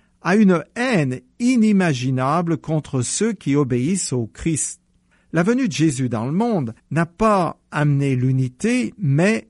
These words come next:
la division. Jésus-Christ reste aujourd'hui encore le personnage historique le plus controversé qui ait jamais été. Je continue. « Tout le monde vous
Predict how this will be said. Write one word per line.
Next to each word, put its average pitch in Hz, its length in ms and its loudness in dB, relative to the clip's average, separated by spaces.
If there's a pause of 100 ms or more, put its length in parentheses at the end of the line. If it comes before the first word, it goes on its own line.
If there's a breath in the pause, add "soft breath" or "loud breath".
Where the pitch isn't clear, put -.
(120)
la 123 220 -2
division. 123 680 0 (680 soft breath)
Jésus-Christ 180 800 -2
reste 170 380 -2
aujourd'hui 151 480 -2
encore 165 460 -2
le 135 140 -2
personnage 156 760 -4
historique 190 720 -4
le 156 140 2
plus 262 380 0
controversé 165 1000 -2
qui 143 320 -4
ait 180 140 2
jamais 135 500 0
été. - 340 -6 (540)
Je 123 160 -2
continue. « 123 520 -4 (800)
Tout 233 160 6
le 170 140 8
monde 202 420 2
vous 147 380 0